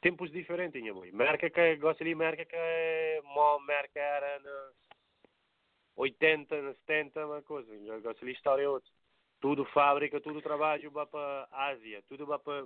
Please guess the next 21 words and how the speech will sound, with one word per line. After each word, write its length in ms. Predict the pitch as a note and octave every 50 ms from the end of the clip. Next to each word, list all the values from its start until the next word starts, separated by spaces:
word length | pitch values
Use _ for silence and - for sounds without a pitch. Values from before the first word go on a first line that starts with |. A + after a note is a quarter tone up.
| A#2 -
vai 120 | C3+ C3+
para 120 | - C3+
ali, 180 | C3+ C#3+ D3+ C3+
vai 140 | A#2 C3+ C3
para 240 | - C#3+ C#3+ D3+ C3+
lá. 60 | - _ _ _ _ _ _ _ _ -
Fábrica 460 | - D3+ D#3 D#3+ D#3 D#3+ D#3+ - D#3+ C#3
se 80 | - -
ficha 260 | - D3+ C3+ - D3
moco, 320 | C#3+ D3+ D#3 D3 - _ _ _ _ _ _ _ -
trabalho 420 | C3+ C3 C3+ D#3+ D#3+ D#3+ C#3+ C3+ _ -
que 120 | E3+ E3+
tem. 320 | E3 _ - D#3+ C3 - _ _ _ _ _ _ _ _ _ _ _ _ _ _ _ _ _ _ -
Alguém, 500 | A#2+ B2 B2+ B2+ D3 E3+ E3+ E3 E3+ E3+
alguém 360 | D#3 D3+ C#3+ D3+ F3 F3+ E3+
que 80 | E3 E3+
aquele 420 | D#3 D3 C#3+ - _ - D#3 D3
tempo 280 | - F3 F3 E3 - F3
lá, 120 | F3 F3
alguém 220 | E3+ E3 D#3+ F3+ F3
tinha 280 | - F3 E3+ D#3+ B2+